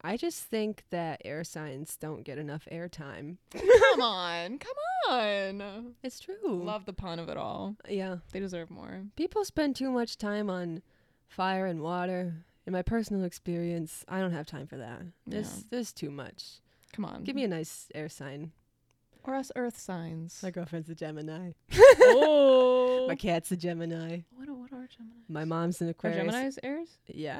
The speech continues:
Speaker 2: Oh, okay. I didn't know
Speaker 1: And my
Speaker 2: that.
Speaker 1: sister is a Libra.
Speaker 2: Oh, all right.
Speaker 1: Constantly surrounded by air signs. And you know what? I wouldn't have it any other way.
Speaker 2: Fair enough. Fair enough.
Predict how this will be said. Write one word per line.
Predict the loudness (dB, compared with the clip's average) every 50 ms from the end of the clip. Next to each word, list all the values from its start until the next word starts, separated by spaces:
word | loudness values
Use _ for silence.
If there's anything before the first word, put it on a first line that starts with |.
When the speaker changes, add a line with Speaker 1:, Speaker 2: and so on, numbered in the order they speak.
| -8 -6
Speaker 2:
Oh, | -4 -4 -4 -4 -6 -8 -10
okay. | -10 -10 -10 -10
I |
didn't | -12 -12 -12 -12
know | -10
Speaker 1:
And | -8 -8
my | -8
Speaker 2:
that. | -10 -10
Speaker 1:
sister | -10 -12 -12 -12 -12 -12 -12 -10 -10 -10 -12 -12
is | -12 -12 -12 -12
a | -10 -12
Libra. | -10 -10 -12 -12 -12 -12 -14 -12 -12 -14 -16 -18 _ _ -14
Speaker 2:
Oh, | -12
all | -12 -10 -10 -10 -10 -10 -10 -10 -8
right. | -8 -8 -6 -6 -8 -8 -8 -8
Speaker 1:
Constantly | -8 -8 -8 -10 -12 -14 -12 -14 -14
surrounded | -14 -14 -14 -14 -12 -10 -12 -10 -10
by | -10 -10 -8
air | -8 -10 -10
signs. | -10 -10 -10 -10 -8 -6
And | -4 -4
you | -4
know | -4 -4 -4
what? | -4 -4
I | -4 -4
wouldn't | -4 -4 -6 -6
have | -4 -6 -4
it | -4 -4
any | -4 -4 -4 -6
other | -8 -10
way. | -10 -12 -12 -14 -16 -18 _ _ _ _ _ -20
Speaker 2:
Fair | -18 -16 -14
enough. | -12 -12 -12 -12 -12 -14 -16 -20 _ _ _ _ _ _ _ _ _ _ _ _ _
Fair | -20 -20
enough. | -18 -18 -16 -16 -16 -16 -18 -20